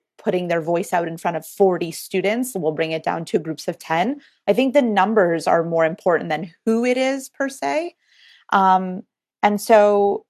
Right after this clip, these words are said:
basically when I talk with younger grades, because they're shyer, they're just coming out of elementary school, we do a lot of more, uh, things that are, like, activity based. So they kind of, I, I can't, they kind of,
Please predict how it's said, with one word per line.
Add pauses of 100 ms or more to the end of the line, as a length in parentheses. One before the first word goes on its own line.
basically
when
I
talk
with
younger
grades,
because
they're
shyer,
they're
just
coming
out
of
elementary
school, (280)
we
do
a
lot
of
more,
uh,
things
that
are,
like, (120)
activity
based. (220)
So
they
kind
of, (380)
I,
I
can't,
they
kind
of,